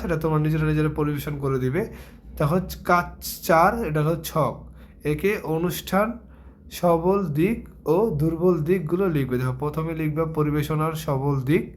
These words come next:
তারপর লিখবা, নিচে লিখবা মিলেমিশে কাজ করেছি, শিক্ষকের নির্দেশনা অনুযায়ী অনুষ্ঠানটি সম্পন্ন করেছি। পরিবেশনার দুর্বল দিক, ডেকোরেশন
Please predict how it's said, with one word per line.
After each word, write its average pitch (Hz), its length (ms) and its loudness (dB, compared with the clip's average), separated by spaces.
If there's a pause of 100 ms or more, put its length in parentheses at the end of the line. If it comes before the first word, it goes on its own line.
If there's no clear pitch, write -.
(640)
তারপর 131 320 -2
লিখবা, 135 320 0 (320)
নিচে 147 340 -2
লিখবা 147 200 0 (100)
মিলেমিশে 143 460 0
কাজ 139 140 -4 (140)
করেছি, 139 360 -2 (560)
শিক্ষকের 170 460 -2
নির্দেশনা 151 360 0
অনুযায়ী 151 240 0 (100)
অনুষ্ঠানটি 147 560 -2 (380)
সম্পন্ন 151 380 0 (120)
করেছি। 127 340 -2 (640)
পরিবেশনার 180 560 2
দুর্বল 170 320 2 (120)
দিক, 247 140 0 (560)
ডেকোরেশন 165 600 0